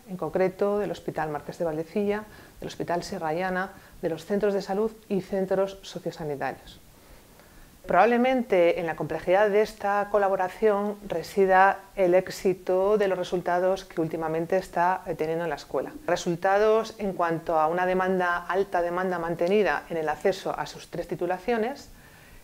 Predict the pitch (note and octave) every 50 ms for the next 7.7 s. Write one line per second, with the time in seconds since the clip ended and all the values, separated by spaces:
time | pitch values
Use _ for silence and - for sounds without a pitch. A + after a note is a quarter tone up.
0 | - - - B3+ C4+ C4+ C#4 C4 A#3 A#3 A3 G3+ G3 F#3+ G3+ G#3 G#3+ A#3 A3 G#3+
1 | G3 F#3+ F#3 G3+ G#3 G#3+ G#3+ G#3+ - F#3+ G3 G#3+ A3+ A3+ - G3+ F#3 F#3+ G3 G3+
2 | G3+ G3+ - - F3 E3 D#3 D3+ D3 C#3+ C3 - - G3+ G3+ G3+ G3+ G3 G3 G3
3 | G#3 G#3+ G#3+ - F3 E3 F3 E3 D#3+ D#3+ - - F3 D#3+ D3+ D3+ D3 D3 D3 C#3+
4 | C#3+ - - D3 D#3 F#3+ A3+ - D#3+ D#3 D#3 D#3+ E3 E3 D#3+ - E3 F3+ F3+ F#3
5 | D#3 D3+ - - - - E3+ E3 E3 E3+ E3 - F#3 E3 E3 E3 E3 E3 F3 F3
6 | F3 F3+ F3 F#3+ A3 A#3 G#3+ A3 E3 D3+ D#3+ C#3+ C#3 - - G3+ G3+ F#3+ - -
7 | E3 C#3+ D3 D3+ D#3+ D#3 D3 - - - G#3+ G3+ F#3+ F3